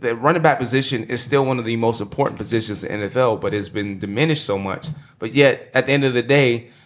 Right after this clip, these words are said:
the idea is we're just gonna get a running back for cheap. We're just gonna get somebody come fresh out of college. We're not gonna pay him anything. We're gonna give him the rookie minimum unless he gets drafted highly.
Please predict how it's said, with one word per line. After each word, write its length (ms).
the 200
idea 460
is 240
we're 80
just 180
gonna 160
get 240
a 60
running 320
back 240
for 80
cheap. 400
We're 80
just 160
gonna 120
get 140
somebody 320
come 140
fresh 320
out 160
of 60
college. 480
We're 60
not 180
gonna 140
pay 200
him 120
anything. 440
We're 60
gonna 140
give 100
him 60
the 80
rookie 240
minimum 560
unless 260
he 60
gets 220
drafted 420
highly. 500